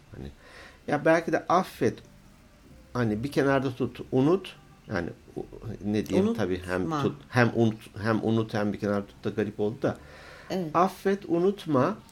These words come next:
Speaker 1: Ee, bir daha hiç yapmazsa unut belki de. Ha, şimdi oldu. Hani bir daha
Speaker 2: Ya,
Speaker 1: hiç
Speaker 2: evet.
Speaker 1: yapmazsa tamam, unut. Ee, ama yaptı. Aa, bir dakika, gel bakalım, sen üç ay önce de benzer bir şey yapmıştın. Ne oluyoruz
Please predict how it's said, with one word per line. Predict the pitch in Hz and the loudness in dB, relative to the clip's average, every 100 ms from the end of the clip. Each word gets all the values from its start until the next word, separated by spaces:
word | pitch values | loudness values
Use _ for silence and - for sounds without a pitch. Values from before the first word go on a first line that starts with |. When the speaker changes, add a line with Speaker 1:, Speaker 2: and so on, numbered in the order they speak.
| - - - - - | -20 -20 -20 -20 -10
Speaker 1:
Ee, | 143 156 151 131 | -2 2 2 0
bir | 165 | 4
daha | 190 190 | 8 8
hiç | 208 - | 6 4
yapmazsa | 196 190 185 170 - | 2 2 0 0 0
unut | - 160 120 - - - | 4 6 4 0 -14 -8
belki | 82 69 - | -4 -4 -6
de. | 90 | -6
Ha, | 127 101 | -4 -6
şimdi | - - 101 85 | -8 -4 -2 0
oldu. | 73 - - - | -2 -6 -12 -8
Hani | 80 80 - | -8 -8 -8
bir | 147 | -2
daha | 160 | 0
Speaker 2:
Ya, | 151 | 0
Speaker 1:
hiç | 202 | 2
Speaker 2:
evet. | 214 | 2
Speaker 1:
yapmazsa | 170 87 - 170 | 0 -4 -6 -8
tamam, | - 101 80 - - | -6 -4 -4 -8 -2
unut. | 120 82 - - - - - - - - - | 0 0 -4 -18 -20 -20 -20 -20 -18 -20 -10
Ee, | - 151 143 | -2 -2 2
ama | 147 160 | 4 6
yaptı. | 160 180 - - 208 | 6 4 2 2 2
Aa, | 160 127 | 4 4
bir | 113 | 2
dakika, | 107 147 - | -2 -4 -4
gel | 113 117 135 | -2 0 -2
bakalım, | 151 139 101 101 | -4 -2 -2 -2
sen | 117 | -2
üç | 101 101 | -2 -2
ay | 131 | -2
önce | 139 127 | -2 -4
de | 151 107 | -2 0
benzer | 98 95 95 92 | 0 0 -2 -2
bir | |
şey | - 127 | -4 -2
yapmıştın. | 143 120 92 - 156 160 151 | -2 -4 -8 -8 -6 -4 2
Ne | |
oluyoruz | 139 123 98 78 69 | 4 6 6 2 0